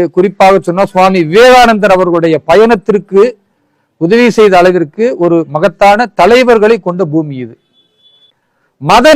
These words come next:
நல்லிணக்கம் அப்படின்னு சொன்னா அதுக்கு ஒரு பெரிய அடையாளமா இந்த பாரதத்துல ஒரே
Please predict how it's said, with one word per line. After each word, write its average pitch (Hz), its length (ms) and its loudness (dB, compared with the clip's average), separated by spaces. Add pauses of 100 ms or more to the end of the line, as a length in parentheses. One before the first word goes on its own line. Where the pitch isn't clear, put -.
நல்லிணக்கம் 254 680 2
அப்படின்னு 185 360 -4
சொன்னா 208 220 0 (840)
அதுக்கு 202 260 2
ஒரு - 160 -2
பெரிய 262 220 0 (120)
அடையாளமா 240 560 2 (120)
இந்த 190 120 -2 (120)
பாரதத்துல 226 580 2 (1120)
ஒரே 247 180 4